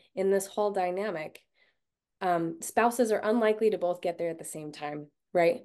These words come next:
But we have the ability to impact our relationship by controlling ourselves,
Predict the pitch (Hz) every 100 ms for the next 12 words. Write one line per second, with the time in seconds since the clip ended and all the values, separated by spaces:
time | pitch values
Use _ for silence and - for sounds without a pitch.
0 | - 165 175 208 233 214 214 190 180 180
1 | 170 165 160 160 156 - - 180 180 185
2 | 165 147 - - - - 175 175 170 165
3 | 160 165 160 160 156 - - _ _ 180
4 | 175 185 - 170 160 143 143 - 98 -
5 | -